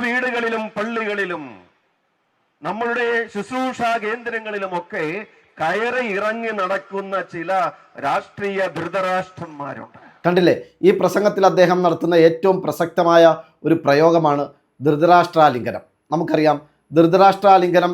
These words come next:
Speaker 2: എന്നതുകൊണ്ട് എന്താണ് ഉദ്ദേശിക്കുന്നത്? ഈ ആളുകളെ സ്നേഹത്തിലൂടെ ചതിയിൽപ്പെടുത്തി അവരെ വകവരുത്തുക എന്നുള്ളതാണ്, അതിനെ സൂചിപ്പിക്കാനാണ് ധൃതരാഷ്ട്രാലിംഗനം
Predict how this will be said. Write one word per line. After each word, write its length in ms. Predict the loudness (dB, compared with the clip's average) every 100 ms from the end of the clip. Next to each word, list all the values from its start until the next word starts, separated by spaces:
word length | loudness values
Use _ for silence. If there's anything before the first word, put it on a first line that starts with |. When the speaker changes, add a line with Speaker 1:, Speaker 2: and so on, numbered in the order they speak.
| -2
Speaker 2:
എന്നതുകൊണ്ട് 360 | 0 2 2 0
എന്താണ് 260 | 2 2 2
ഉദ്ദേശിക്കുന്നത്? 540 | -2 -6 -6 -8 -8 -10 -12 -16 -16 _ 0
ഈ 60 | 4 6 8
ആളുകളെ 400 | 6 6 4 4 0 _ _
സ്നേഹത്തിലൂടെ 800 | -2 0 2 0 2 2 2 2 0 -2 _ _
ചതിയിൽപ്പെടുത്തി 800 | 0 2 2 0 0 -2 2 4 4 2 -4 0
അവരെ 200 | 4 4 4
വകവരുത്തുക 640 | 4 4 2 0 2 4 4
എന്നുള്ളതാണ്, 540 | 2 0 2 2 0 -6 _ _ 0
അതിനെ 220 | 2 2 0 0
സൂചിപ്പിക്കാനാണ് 760 | -2 -2 -2 2 2 2 -2 -4 _ _ -4
ധൃതരാഷ്ട്രാലിംഗനം 960 | -2 2 4 4 4 4 4 2 0